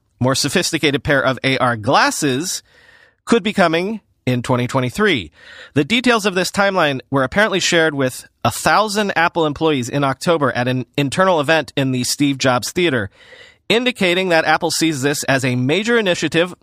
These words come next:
thus everyone needs to be read into the plans, and also that they were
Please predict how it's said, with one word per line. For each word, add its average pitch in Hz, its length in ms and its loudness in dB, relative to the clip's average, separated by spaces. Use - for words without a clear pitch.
thus 120 240 0
everyone 135 360 0
needs 135 220 -4
to - 80 -6
be 123 120 2
read 127 200 0
into 123 200 -4
the 107 80 -4
plans, 170 420 0
and 190 160 2
also 208 420 2
that 151 320 0
they 113 160 0
were 113 460 -2